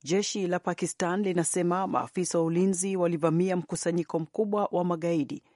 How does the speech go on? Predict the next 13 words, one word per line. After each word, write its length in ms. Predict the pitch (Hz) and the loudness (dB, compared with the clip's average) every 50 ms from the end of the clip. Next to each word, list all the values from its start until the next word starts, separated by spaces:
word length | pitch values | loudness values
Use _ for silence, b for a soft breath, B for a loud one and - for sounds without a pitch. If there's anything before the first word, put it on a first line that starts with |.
| b b | b b
karibu 400 | - 139 139 151 170 165 175 165 | -6 -4 -2 -2 -2 0 0 0
na 80 | 170 | 0
mpaka 340 | 156 - - 165 - - 160 | 0 0 -2 -4 -4 -2 -2
wake 260 | 151 147 139 - - | -2 -2 -4 -4 -6
na 100 | 127 127 127 | -4 -4 -6
Afghanistan 640 | 127 - - 165 165 165 151 - - 156 156 151 - B B B B B B | -6 -2 -2 0 2 2 0 0 0 0 0 0 -2 B B B B B B
na 140 | - 139 | -6 -6
kuua 420 | - - - 151 151 160 160 151 147 | -6 -6 -4 -2 -2 0 0 0 -2
kumi 260 | - - 208 214 196 | -2 -2 -2 -2 0
na 100 | 180 165 | -2 -2
sita 300 | - - 165 151 - 151 | -2 -4 -4 -2 -2 -2
miongoni 380 | 147 147 147 143 135 143 139 135 | 0 0 0 0 0 -2 -2 -2
mwao 360 | 143 160 180 180 165 160 - | 0 0 2 2 0 -2 -2